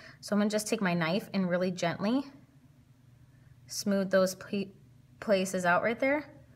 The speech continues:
That one's really stubborn. All right, and then I have this piece. Now this is suction cupped on and it's my part of my decoration.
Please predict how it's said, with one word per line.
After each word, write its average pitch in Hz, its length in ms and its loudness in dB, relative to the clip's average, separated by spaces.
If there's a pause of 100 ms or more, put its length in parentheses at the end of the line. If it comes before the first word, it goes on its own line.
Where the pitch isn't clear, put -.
(320)
That 233 140 -10
one's 180 280 -6
really 185 160 -6
stubborn. 185 480 -4 (1800)
All 175 120 6
right, 262 240 6 (300)
and 220 180 6
then 233 120 6
I 254 80 6
have 262 240 6
this 277 160 6
piece. 233 380 2 (180)
Now 208 200 10
this 220 180 4
is 208 100 -2
suction 247 460 4
cupped 226 240 4
on 262 280 10 (440)
and 208 580 6
it's - 440 2 (500)
my 160 180 4
part 190 240 6
of 190 60 2
my 214 120 4
decoration. 233 640 2